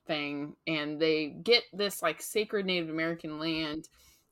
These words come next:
that's known for the Great Hunt that was, like, taking people. Um, they get, like, this area, like, kinda cordoned off, and they make it a cryptid preserve. <laughs> So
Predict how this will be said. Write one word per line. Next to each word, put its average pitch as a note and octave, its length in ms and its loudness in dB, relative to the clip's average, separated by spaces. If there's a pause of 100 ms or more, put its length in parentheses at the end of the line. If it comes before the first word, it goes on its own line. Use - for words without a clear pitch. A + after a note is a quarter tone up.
that's D#3+ 220 2
known F#3+ 320 4
for F3 200 -4
the D#3 100 -2
Great D3+ 340 -4
Hunt A3+ 680 4 (500)
that F#3 100 4
was, F#3 160 4
like, D#3+ 260 0
taking A#3 440 -2
people. C#3+ 600 -2 (680)
Um, D#3 560 4 (580)
they G3 140 4
get, A#3+ 200 4
like, B3 160 4
this G3+ 280 2
area, G3 280 6
like, D#3 240 0
kinda F3+ 220 0
cordoned E3 480 -2
off, E3 580 0
and G3 120 -2
they E3 80 -2
make F3 260 -4
it A3 80 2
a D3+ 80 0
cryptid - 640 -2
preserve. F2+ 840 -10
<laughs> - 60 -20 (2000)
So G4 480 6